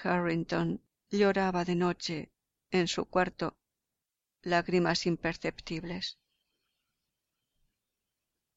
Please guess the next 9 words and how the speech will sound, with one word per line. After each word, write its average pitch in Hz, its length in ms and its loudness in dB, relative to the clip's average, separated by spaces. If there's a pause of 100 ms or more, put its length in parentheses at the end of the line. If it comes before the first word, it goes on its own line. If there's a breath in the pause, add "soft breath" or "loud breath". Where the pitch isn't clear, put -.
(100)
Había 240 300 2
llegado 233 420 2
a 202 80 4
esa 190 260 0
casa 185 520 -2
una 180 280 4
tarde 175 360 4
de 170 100 4
Navidad. 170 440 0